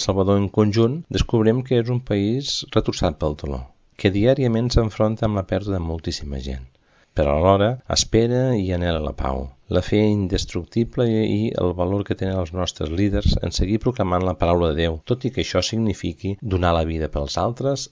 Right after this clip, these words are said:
en sentit real, és un punt d'admiració i comprensió viva de que Jesús està aquí entre nosaltres.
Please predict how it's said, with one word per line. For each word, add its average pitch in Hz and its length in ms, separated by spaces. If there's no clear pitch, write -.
en 80 80
sentit 98 400
real, 85 380
és 127 220
un 147 100
punt 127 240
d'admiració 101 560
i 110 80
comprensió 98 480
viva 101 320
de 85 80
que 85 160
Jesús 101 380
està 76 240
aquí 80 180
entre 76 240
nosaltres. 69 720